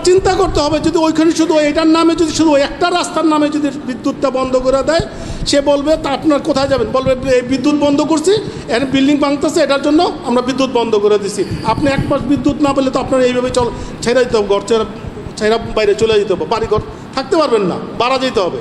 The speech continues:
তো কাজেই ওই সময় আসার আগে আমরা একটু সাবধান হই, আমরা সবাই ঐক্য-, ঐক্যবদ্ধভাবে নামি, কাজ কর-, সবাই একসাথে গেলে সব কিছু সম্ভব।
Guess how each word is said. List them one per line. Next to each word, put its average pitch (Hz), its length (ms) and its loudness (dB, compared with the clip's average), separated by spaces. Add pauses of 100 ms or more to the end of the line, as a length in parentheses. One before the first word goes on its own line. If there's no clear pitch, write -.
(1080)
তো 208 100 2 (100)
কাজেই 294 440 2 (300)
ওই 240 200 2
সময় 254 440 0
আসার 233 380 0
আগে 233 240 0
আমরা 208 340 -2
একটু 220 360 -4 (380)
সাবধান 269 540 -2
হই, 285 260 0 (380)
আমরা 208 340 0
সবাই 233 340 0
ঐক্য-, 247 360 -2
ঐক্যবদ্ধভাবে 262 640 0
নামি, 269 380 2 (540)
কাজ 247 340 -4
কর-, 311 100 2
সবাই 277 280 0
একসাথে 285 400 -2
গেলে 294 380 2 (540)
সব 294 160 -2 (100)
কিছু 285 160 -2
সম্ভব। 233 500 0